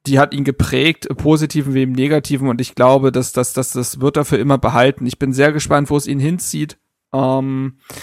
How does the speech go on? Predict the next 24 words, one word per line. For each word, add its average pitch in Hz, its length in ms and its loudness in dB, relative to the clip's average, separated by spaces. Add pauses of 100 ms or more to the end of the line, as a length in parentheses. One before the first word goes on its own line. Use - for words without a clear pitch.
(260)
wir 131 120 0
werden 143 300 4
noch 143 280 2
über, 139 520 2
äh, - 680 -2
Absch-, - 280 -2 (340)
Abschiede 156 460 -2
und 151 100 -2
so 143 80 -4
weiter 139 220 2
werden 143 120 2
wir 143 80 2
gleich 139 140 -2
noch 139 100 -2
mal 139 120 2
im 135 100 2
Ausführlichen 147 540 0
sprechen, 147 260 -4
aber 135 220 2
weil 135 160 4
es 139 100 -8
noch 143 140 -8
zum 135 180 -6
Teil, 139 400 2